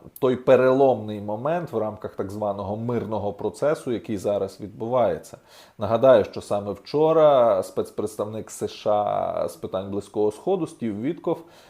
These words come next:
перебував в Росії, де зустрічався із Путіном, де зустрічався з Кирилом Дмитрієвим, колишнім директором фонду Пінчука, і де, власне, ключовою темою перемовин якраз відбувалися у-, україно-московські,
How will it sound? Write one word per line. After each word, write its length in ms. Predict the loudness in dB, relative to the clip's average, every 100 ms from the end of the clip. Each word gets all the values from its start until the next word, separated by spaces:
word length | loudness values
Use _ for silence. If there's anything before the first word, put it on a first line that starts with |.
| _
перебував 760 | 0 2 2 8 8 8 4 -4 -6 -2
в 80 |
Росії, 680 | 2 2 0 -4 -4 -2 -2
де 200 | 0 0
зустрічався 720 | 0 -6 -8 -4 0 0 0 -4
із 260 | -4 -8
Путіном, 600 | -4 -4 -4 -6 -6 -2
де 120 | -2
зустрічався 680 | -2 -8 -10 -6 -4 -4 -8
з 80 | -12
Кирилом 560 | -4 -2 0 -2 -4 -6
Дмитрієвим, 720 | -6 -6 -2 0 0 -2 -6 -14 -20 -6
колишнім 420 | -4 -4 -6 -2
директором 520 | 2 2 2 -4 -4
фонду 320 | -4 -4 -4
Пінчука, 760 | -6 -10 -10 -6 0 2 2 -2 -10
і 440 | -10 -8 -8 -8
де, 340 | -2 2 2 2
власне, 520 | 2 2 0 -4 -10 -10 -20 _
ключовою 440 | -6 -2 2 4
темою 360 | 4 0 0 -2
перемовин 560 | 0 0 2 0 0 0
якраз 340 | 2 0 0
відбувалися 760 | -6 -2 2 2 2 -2 -4 -4
у-, 60 | -6 -4 -6 -8 -8 -6
україно-московські, 1200 | -4 0 0 0 -4 -6 -6 -4 0 0 -2 -10